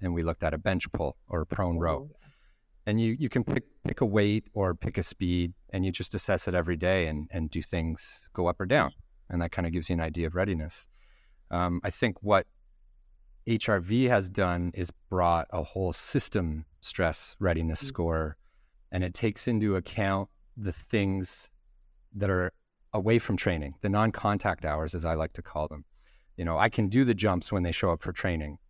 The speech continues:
Speaker 1: Uh, I can do the questionnaire before and after training, but then there's twenty-ish hours
Speaker 2: Right.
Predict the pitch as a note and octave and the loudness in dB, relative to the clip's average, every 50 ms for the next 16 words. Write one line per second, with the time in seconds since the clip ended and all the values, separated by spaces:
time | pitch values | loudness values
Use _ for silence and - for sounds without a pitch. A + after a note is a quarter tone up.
0 | _ - F2 E2 D2+ F2 E2+ - F2 E2 F#2+ F#2 F2 - - - - - - - | _ -8 -6 -4 -4 -4 -4 -4 -2 -2 0 -2 -2 -2 -2 -2 -2 -2 -2 -4
1 | E2+ E2 E2 D#2+ D#2+ D#2+ D#2+ - F#2 - - - E2 F#2 G#2 G#2+ - - F2 - | -2 -2 -2 -2 -4 -4 -4 -6 -6 -6 -4 -4 -2 0 0 0 0 -2 -6 -8
2 | - E2+ D#2 D#2 D#2 D#2+ E2 - - - - - - _ - _ - F#2 - - | -6 -6 -6 -6 -6 -8 -10 -14 -18 -20 -20 -20 -20 _ -14 _ -8 -4 -2 0
3 | F#2 F2 F2 F2 E2 D#2+ D#2 - - - - - _ - - - - - _ _ | 0 0 0 0 -2 -4 -4 -6 -8 -10 -12 -14 _ -20 -20 -20 -20 -20 _ _
4 | - - G2 F#2 F2 F2+ F2 E2+ E2 D#2+ - - _ - - _ - F2+ E2+ E2 | -6 0 0 2 2 2 2 0 0 -2 -4 -8 _ -20 -20 _ -4 -2 -2 -2
5 | - - - - - - F2 E2+ E2+ E2+ E2+ E2 D#2+ D#2+ - - - - - | -2 -4 -4 -6 -2 0 2 2 4 2 2 0 0 -2 -4 -6 -8 -10 -14